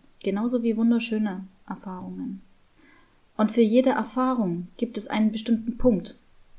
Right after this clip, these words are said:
in deiner Zeitlinie, wann etwas zu erfahren ist, damit du eine Ebene höher gelangen kannst in deinem Bewusstsein. Das heißt,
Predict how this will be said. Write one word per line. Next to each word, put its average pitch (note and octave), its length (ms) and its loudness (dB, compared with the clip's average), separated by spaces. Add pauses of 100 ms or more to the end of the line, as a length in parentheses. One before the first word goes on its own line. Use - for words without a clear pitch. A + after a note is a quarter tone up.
(100)
in A3+ 300 4
deiner G#3+ 360 -2
Zeitlinie, F#3+ 720 -6 (720)
wann G#3+ 580 4 (680)
etwas G#3 500 -4 (140)
zu - 160 -2
erfahren A3 460 -2
ist, - 320 -6 (680)
damit F#3 320 -2
du G#3+ 180 -2
eine G3 280 -6
Ebene G3 460 -4 (440)
höher F#3+ 340 0 (140)
gelangen F#3+ 380 -6
kannst F#3+ 400 -4
in F#3+ 140 -4
deinem F#3+ 300 -4
Bewusstsein. F#3 720 -6 (1080)
Das G3+ 200 0
heißt, B3 560 0